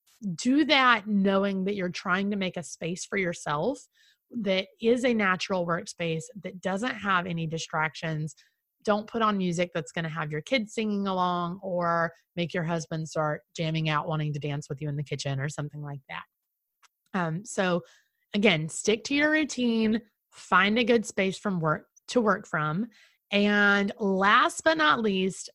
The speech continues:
time block your day. So I'm gonna dig into this one a little bit more because I've been dying to do an episode on this. I have been time blocking my days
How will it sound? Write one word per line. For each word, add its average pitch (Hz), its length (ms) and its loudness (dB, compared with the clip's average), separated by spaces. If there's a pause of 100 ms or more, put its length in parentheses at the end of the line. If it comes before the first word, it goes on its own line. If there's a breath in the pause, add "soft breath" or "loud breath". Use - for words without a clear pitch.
(140)
time 185 640 0
block 165 600 2 (120)
your 160 340 0
day. 147 760 -6 (320 loud breath)
So - 200 -2
I'm 196 140 4
gonna 202 120 2
dig 196 260 0
into 226 160 0
this 208 240 0
one 220 100 -2
a 202 80 0
little 185 180 2
bit 190 140 -2
more 170 320 0
because 170 420 -6
I've 170 180 -2
been 170 180 -2
dying 185 400 2
to 226 60 -4
do 190 120 0
an 170 100 -2
episode 160 420 -4
on 156 180 0
this. 156 320 -4 (420 loud breath)
I 220 580 6
have 208 180 -2
been 190 160 -6
time 247 320 -2
blocking 240 380 2
my 190 180 2
days 175 420 0